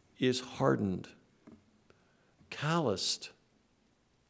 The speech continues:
And we've all, we've all had those relationships in life where we needed somebody to hear us, whether it was our children, whether it was a, um, a friend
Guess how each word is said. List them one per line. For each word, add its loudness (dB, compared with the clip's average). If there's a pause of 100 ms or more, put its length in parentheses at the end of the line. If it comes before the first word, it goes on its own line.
(760)
And 4
we've 12
all, 10
we've 6
all 10
had 4
those 8
relationships 2
in 2
life 2
where 6 (460)
we 6
needed 6
somebody 4
to -2
hear 6
us, 2
whether 8
it 4
was 2
our 6
children, 6
whether 8
it 2
was 4
a, 2 (520)
um, 0 (180)
a 2
friend 10